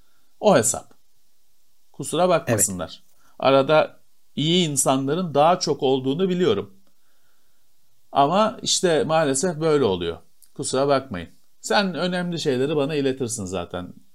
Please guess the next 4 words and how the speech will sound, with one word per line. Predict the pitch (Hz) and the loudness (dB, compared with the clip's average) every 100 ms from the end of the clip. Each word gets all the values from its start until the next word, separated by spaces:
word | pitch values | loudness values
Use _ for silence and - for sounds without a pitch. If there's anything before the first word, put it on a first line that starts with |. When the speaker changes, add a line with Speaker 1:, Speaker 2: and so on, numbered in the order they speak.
| - | -20
Speaker 1:
e, | - - - - - - | -20 -20 -20 -20 -20 -14
yazılan | - 107 98 90 87 | -6 -6 -6 -8 -8
şeyleri. | - 80 - - - - - - - - - - | -10 -10 -12 -16 -20 -20 -20 -20 -20 -20 -14 0
Speaker 2:
Evet. | 117 95 - | 2 2 -4